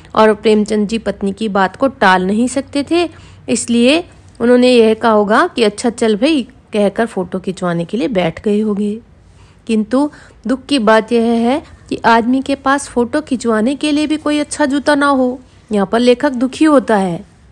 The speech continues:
और सोचता है कि शायद प्रेमचंद के पास भी दूसरा जूता ना हो, इसीलिए वो फटा हुआ जूता पहन करके फोटो खिंचवाने के लिए बैठ गए होंगे। फिर वह लेखक की विवशता,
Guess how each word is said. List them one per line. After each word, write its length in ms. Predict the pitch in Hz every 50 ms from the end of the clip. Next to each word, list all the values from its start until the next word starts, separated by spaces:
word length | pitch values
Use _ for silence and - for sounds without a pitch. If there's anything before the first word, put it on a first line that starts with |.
| _ _ _ _ - _ _ _ _ _ - - - - - - - - - -
और 280 | 247 254 294 339 381 403 - - - - - - _ _
सोचता 420 | - - 247 262 254 254 - 294 277
है 180 | 277 277 302 311
कि 160 | 311 302 302
शायद 360 | 285 - 277 247 254 277 233 226
प्रेमचंद 460 | - 254 247 240 240 - 254 240 233
के 100 | - 262
पास 320 | 262 - 220 220 233 233 220
भी 240 | 226 285 339 392 427 403 - - - - - -
दूसरा 320 | 226 247 254 - - 240 233
जूता 320 | 202 190 214 185 - 277 311
ना 180 | 285 220 202 190
हो, 320 | 220 240 302 330 330 269 - - - - - -
इसीलिए 500 | - 226 - - 262 254 240 233 233 233
वो 120 | 214 240 254
फटा 280 | - - 220 226 226
हुआ 200 | 214 208 220 220
जूता 320 | 220 196 208 196 - 214 196
पहन 260 | 196 - 196 190 185
करके 320 | 180 208 208 208 - 330 320
फोटो 340 | - - 226 196 175 196 190
खिंचवाने 480 | - 208 190 - 196 190 185 180 180
के 140 | 180 - 226
लिए 120 | 254 294 277
बैठ 320 | 202 196 180 180 175 -
गए 180 | 175 190 202 226
होंगे। 380 | 240 247 240 233 226 220 220 220 - - - - - - - - - - - - - - - - - - - - - - - - - - - - _ -
फिर 160 | 320 349 359
वह 400 | 311 339 311 320 311 330 349 349 - - - - - - -
लेखक 360 | 277 269 269 - 302 - -
की 100 | - 311 302
विवशता, 540 | 262 269 254 269 262 - - - - 294